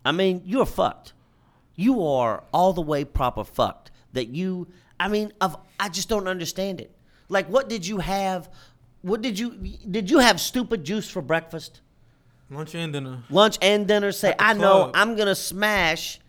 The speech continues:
Speaker 2: I mean,
Speaker 1: my best friend who I'm getting the check, her sister's baby daddy."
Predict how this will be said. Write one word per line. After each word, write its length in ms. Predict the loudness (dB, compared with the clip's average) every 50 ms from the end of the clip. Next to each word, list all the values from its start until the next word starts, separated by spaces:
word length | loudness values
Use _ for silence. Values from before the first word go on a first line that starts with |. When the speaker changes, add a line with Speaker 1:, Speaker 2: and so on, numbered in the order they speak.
| _ _ _ _ _ _ _ _ _ _ _ _ _ _ _ _ _ _ _ _ _ _
Speaker 2:
I 40 | -12
mean, 200 | -10 -10 -10 -6 0
Speaker 1:
my 220 | 4 8 8 8
best 420 | 8 8 8 8 8 8 4 0
friend 280 | 0 2 4 4 4 4
who 120 | 4 6
I'm 180 | 6 6 4 2
getting 260 | 2 2 2 2 2
the 100 | 0 0
check, 580 | 0 2 4 6 6 6 4 2 -2 -10 -20 -20 _ _ _ _ _ _ _ _ _ _ _ _ _ _ _ _ _ _ _ _
her 240 | 2 6 8 8 8
sister's 720 | 6 4 2 0 0 0 0 0 0 0 0 -2 -6 -10
baby 500 | -14 _ -16 4 6 8 8 8 6 4
daddy." 460 | 4 4 4 4 2 0 -4 -10 -16